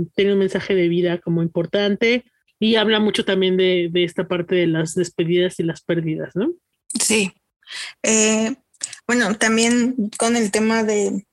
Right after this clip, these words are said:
Speaker 2: de las niñas, la adolescencia, la depresión y todo eso, les quiero recomendar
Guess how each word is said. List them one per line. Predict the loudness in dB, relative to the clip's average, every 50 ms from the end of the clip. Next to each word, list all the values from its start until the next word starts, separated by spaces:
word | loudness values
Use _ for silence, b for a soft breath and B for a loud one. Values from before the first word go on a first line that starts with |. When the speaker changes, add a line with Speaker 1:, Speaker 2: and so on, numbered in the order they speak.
| _ _
Speaker 2:
de | -2 0 2 2 2
las | 2 2 2 2
niñas, | 2 2 2 4 2 2 2 2 2 2 2
la | 2 0 0
adolescencia, | 0 -2 -2 -2 0 0 0 0 0 0 0 0 -2 -2 0 0 0
la | 0 0 -2
depresión | -2 -4 -4 -4 -2 -2 -2 0 0 2 2 0
y | 0 0
todo | 0 0 2 2
eso, | 2 2 2 2 2
les | 2 2 2 2
quiero | 2 0 2 2
recomendar | 0 0 -2 -2 -2 -2 0 0 2 2 2 0 -2 -6